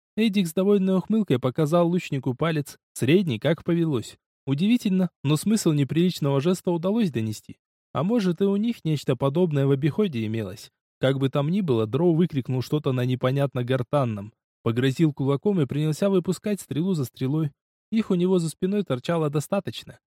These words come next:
У себя в Альдери Эдик бы даже не почесался, но здесь и сейчас пришлось немного понервничать. Песчаный купол на неприспособленной магии вышел дохленьким, вялым,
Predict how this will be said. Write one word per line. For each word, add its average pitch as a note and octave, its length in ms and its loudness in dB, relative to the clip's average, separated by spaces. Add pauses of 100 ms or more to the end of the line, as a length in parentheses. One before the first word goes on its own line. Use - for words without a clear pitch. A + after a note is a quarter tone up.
(280)
У A2+ 80 -6
себя C3+ 340 2
в C#3 60 4
Альдери C3 400 2
Эдик C#3 340 0
бы B2+ 120 0
даже C#3 260 0
не C3+ 120 0
почесался, C#3 760 -4 (360)
но G3 140 -2
здесь G#3 240 -2
и G3 40 0
сейчас G#3 380 -4
пришлось F3+ 460 -4
немного C#3+ 380 0
понервничать. B2+ 680 -4 (520)
Песчаный G#3 640 2
купол E3 400 2
на D3 120 4
неприспособленной E3 1080 2
магии E3 440 2
вышел C#3 400 2
дохленьким, A#2 680 -2
вялым, C3+ 520 -2